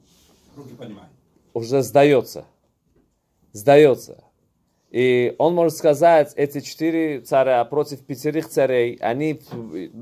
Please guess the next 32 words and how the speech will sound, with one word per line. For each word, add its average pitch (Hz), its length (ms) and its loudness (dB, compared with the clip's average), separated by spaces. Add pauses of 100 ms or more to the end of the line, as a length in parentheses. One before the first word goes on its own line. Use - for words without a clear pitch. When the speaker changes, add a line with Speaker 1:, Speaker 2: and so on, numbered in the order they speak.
(280)
Speaker 2:
они 127 220 0
убили 151 340 -2
эти 127 120 -6
четыре 135 280 -8
царя, 131 300 0
пяти 135 300 -10
царей». 87 340 -4
Правильно? 123 360 -2
Они 110 100 -8
взяли 123 320 -4
в 120 80 -14
плен. 101 340 -4 (380)
Это 117 220 -2
теперь 156 360 0
девять 160 760 2
государств. 139 840 -2 (260)
Государ-, 123 520 -8
о, 120 120 -2
и, 120 340 -2
б-, 110 480 -2
б-, 98 580 -2
Авраам 131 680 -2 (280)
идет 131 280 -6
против 135 320 -6
них 139 160 -8
войной. 135 360 -2
Сколько 151 300 -2
людей 120 260 -4
берет? 131 440 -2 (300)
Берет 107 460 0 (100)
триста 110 460 -6
восемнадцать. 92 680 -10